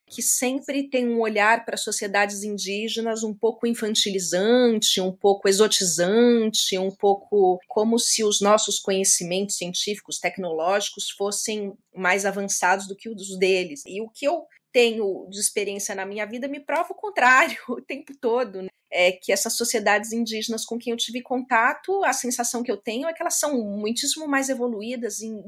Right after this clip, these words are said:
milhares de aspectos. No cômpito geral, elas são muitíssimo mais evoluídas do que a gente, porque a gente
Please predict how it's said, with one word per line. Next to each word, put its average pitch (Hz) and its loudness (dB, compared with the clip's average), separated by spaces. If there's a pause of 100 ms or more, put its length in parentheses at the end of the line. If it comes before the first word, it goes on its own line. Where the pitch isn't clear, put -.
(120)
milhares 214 0
de 190 -4
aspectos. 175 -10 (340)
No 233 0
cômpito 269 2
geral, 214 4
elas 202 -2
são 226 -4
muitíssimo 220 -6
mais 180 -4
evoluídas 165 -12
do 156 -16
que - -8
a 156 -4
gente, 151 -8
porque 180 -4
a 170 2
gente 196 -2